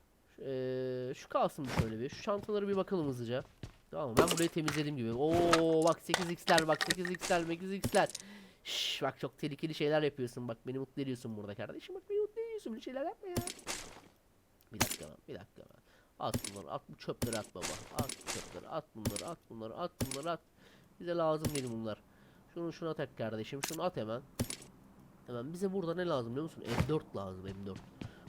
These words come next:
Bu M dört bence sizlerde var. Ben inanıyorum. Sizlerde M dört var. Şöyle aşağı doğru kayalım. Altı X bile var ya.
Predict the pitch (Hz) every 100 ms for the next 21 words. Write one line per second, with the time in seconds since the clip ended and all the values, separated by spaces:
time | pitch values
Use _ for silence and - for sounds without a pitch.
0 | - 127 147 160 180 - 196 175 160 -
1 | 170 151 156 156 147 160 165 131 - -
2 | - - - - 127 165 147 135 139 165
3 | 110 - - - - - - - - -
4 | - 131 143 156 151 143 139 147 175 -
5 | 127 170 - - - - - - - -
6 | - - - 139 127 131 - 147 127 120
7 | 117 139 135 117 127 - 147 - - 240
8 | - - 127 107 104 107